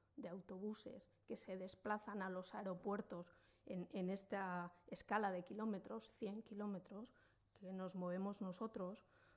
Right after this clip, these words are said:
pues, eh, el precio del autobús es igual o más barato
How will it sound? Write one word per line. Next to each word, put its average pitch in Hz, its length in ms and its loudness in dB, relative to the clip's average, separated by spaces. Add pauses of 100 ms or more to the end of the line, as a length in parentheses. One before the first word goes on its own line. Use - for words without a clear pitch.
(100)
pues, 180 280 2
eh, 185 480 2 (100)
el 180 140 4
precio 247 500 4
del 233 160 2
autobús 233 600 2 (420)
es 202 360 0 (100)
igual 220 480 4 (380)
o 196 100 4
más 214 300 6
barato 226 560 2